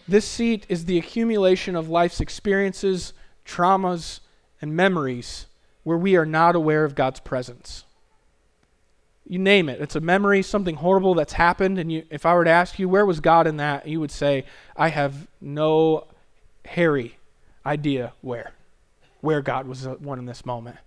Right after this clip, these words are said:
And you can't sense his presence 'cause it's just too painful. It's too hard. The seed is the accumulation of life's experiences, traumas, and memories in which we are not aware of God's presence.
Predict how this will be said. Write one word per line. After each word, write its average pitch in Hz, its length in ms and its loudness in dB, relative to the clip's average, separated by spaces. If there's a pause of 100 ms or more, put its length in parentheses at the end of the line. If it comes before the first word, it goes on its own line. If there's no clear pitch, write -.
(520)
And 160 100 -8
you 156 60 -8
can't 190 260 0
sense 185 240 0
his 165 120 -8
presence 160 380 0
'cause 147 140 -10
it's 139 100 -12
just 180 180 -2
too 180 100 -4
painful. - 520 -16 (760)
It's - 120 -20
too 190 140 0
hard. 131 420 -6 (2250)
The 165 80 -8
seed 202 340 0
is 156 80 -4
the 165 140 -2
accumulation 165 640 -2
of 147 100 -10
life's 151 300 0
experiences, 160 640 -6
traumas, 147 540 -6
and 143 120 -10
memories 139 440 -4
in 135 100 -10
which 143 220 -6
we 147 100 -2
are 135 80 -2
not 151 300 0
aware 147 260 0
of 139 100 -6
God's 131 240 -4
presence. 123 640 -10